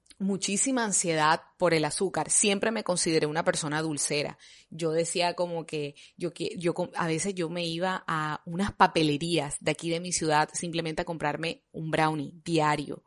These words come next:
Muchas veces hice eso, solamente para comerme un brownie, todos los días me lo comía en la tarde. Entonces, y siempre decía esto, "Tengo como hambre en la tarde, me da hambre", pero no era hambre.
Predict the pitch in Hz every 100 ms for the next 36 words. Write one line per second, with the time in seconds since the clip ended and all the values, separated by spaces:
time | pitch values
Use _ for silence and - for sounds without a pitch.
0 | _ 185 185 214 208 170 156 165 156 151
1 | 156 156 - _ - - - 185 185 185
2 | 185 185 175 156 147 151 156 156 160 156
3 | 170 165 175 180 160 160 165 160 151 147
4 | 147 147 147 143 156 - - - - -
5 | 185 165 208 226 - 240 - 233 285 285
6 | 262 285 196 175 170 208 262 190 170 185
7 | 214 262 269 - 180 160 147 233 285 220
8 | 180 175 190 262 226 175 160 160 170 226
9 | 262 226 156